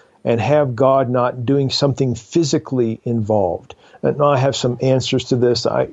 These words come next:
you know, from my perspective, I think I, I can account for this. But I think he represents the worry that some people have that just saying God acts, uh, persuasively, God, in an uncontrolling way, just won't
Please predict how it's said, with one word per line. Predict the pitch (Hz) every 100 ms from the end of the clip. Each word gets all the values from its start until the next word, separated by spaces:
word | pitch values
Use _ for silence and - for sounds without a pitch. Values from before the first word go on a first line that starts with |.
| -
you | 123
know, | 110
from | 107 123
my | 135 143
perspective, | 135 - 131 117 107
I | 113
think | 113 113
I, | 110 107 - -
I |
can | 117 117
account | 117 147 135
for | - 117
this. | 101 104 110
But | 131 127 131 - - - -
I | 143
think | 175 180
he | - 202 196
represents | 170 165 160 147 123 160 151 -
the | 131
worry | 127 147 175 175
that | 139 -
some | - 185 190
people | 147 131 107
have | 92 107 98 104 101
that | 117 120 123 - _ _
just | 107 185 202 -
saying | 185 175 160 147
God | 131 143 143 143 139 - - -
acts, | 135 135 - - - - _ _ -
uh, | 117
persuasively, | - 135 - - 151 151 147 - 110 87 82 90 - -
God, | 120 127 139
in |
an | 131 120
uncontrolling | 123 156 170 170 143 127 143 131 127
way, | 120 117 113
just | 107 - 190 - -
won't | 180 165